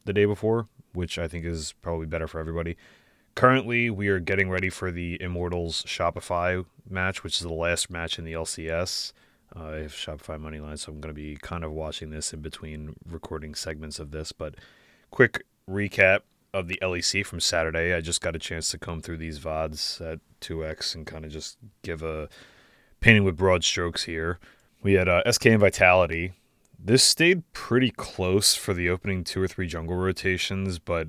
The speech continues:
S K kinda just ballooned a lead off the first Herald, and it was just a complete choke out from there. Probably the most clinical of S K's wins. They've had a couple where they've had to, like, really wait it out and, and, you know, slog through some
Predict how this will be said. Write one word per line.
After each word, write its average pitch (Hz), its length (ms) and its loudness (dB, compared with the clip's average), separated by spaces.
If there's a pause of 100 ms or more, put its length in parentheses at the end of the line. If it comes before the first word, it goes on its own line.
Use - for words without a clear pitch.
(140)
S 92 180 -2
K 98 220 2
kinda 87 340 -4
just 82 380 -6
ballooned 82 400 -6
a 80 60 -4
lead 80 420 -8 (160)
off 85 160 -8
the - 80 -12
first - 320 -4
Herald, 82 560 -2
and 80 320 -8
it 82 60 -6
was 80 180 -6
just 82 240 -8
a - 20 -14
complete 78 440 -10 (280)
choke - 300 -6
out 80 220 -2
from 78 180 -12
there. 78 380 -8 (640)
Probably 127 280 12
the 165 60 6
most 110 220 6
clinical 92 420 2
of 98 120 4
S 98 100 4
K's 95 260 2
wins. 92 280 -4
They've 92 120 -2
had - 80 0
a 131 60 2
couple 98 380 4
where 95 100 4
they've 85 180 0
had 85 180 0
to, 90 40 -2
like, 85 180 -2
really 87 220 -2
wait 85 260 -2
it 80 120 -4
out 80 340 2
and, 78 500 -10
and, 78 400 -10
you 85 80 -10
know, 76 280 -10
slog 87 480 2
through 85 260 -4
some 80 440 -4